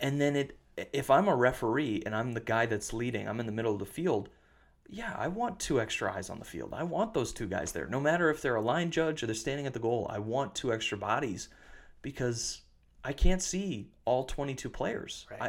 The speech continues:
Speaker 1: I, I can't manage all of that. So I like the referees being there. I'm fine with the V A R. I think it can be misused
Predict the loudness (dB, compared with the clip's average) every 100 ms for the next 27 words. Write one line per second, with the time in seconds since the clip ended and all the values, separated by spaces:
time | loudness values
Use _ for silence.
0 | -4 -4 2 2 2 -2 -2 -2 -2 -6
1 | -8 -6 -8 -8 _ -20 -20 -20 -20 0
2 | 4 6 6 6 4 2 -4 2 4 4
3 | 0 2 0 0 0 0 -2 -4 -6 -4
4 | -2 -2 -4 -4 -8 -8 -10 -2 2 4
5 | 4 4 2 -4 -20 _ _ -6 -4 -4
6 | -4 -4 -4 -4 -2 -4 -6 -14 -12 -6
7 | -4 -4 -6 -8 -6 -4 -6 -8